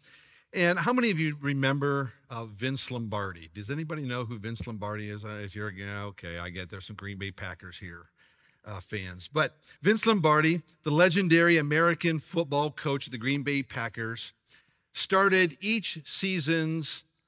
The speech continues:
uh, training camp by pulling his team together. He would hold up a football and he would say these words,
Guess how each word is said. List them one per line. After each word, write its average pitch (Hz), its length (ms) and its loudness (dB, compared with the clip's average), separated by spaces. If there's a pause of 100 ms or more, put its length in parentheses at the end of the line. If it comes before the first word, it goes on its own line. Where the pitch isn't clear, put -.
(320)
uh, 117 280 -8 (200)
training 175 500 0
camp 104 420 -12 (520)
by 139 120 4
pulling 190 360 0
his 175 180 0
team 170 300 0
together. 123 500 -4 (840)
He 147 120 -6
would 135 140 -2
hold 175 260 4
up 185 100 2
a 190 80 -4
football 123 520 -2
and 131 180 -8
he 135 80 -4
would 127 160 -6
say 135 240 -2
these 127 320 -4
words, 104 540 -10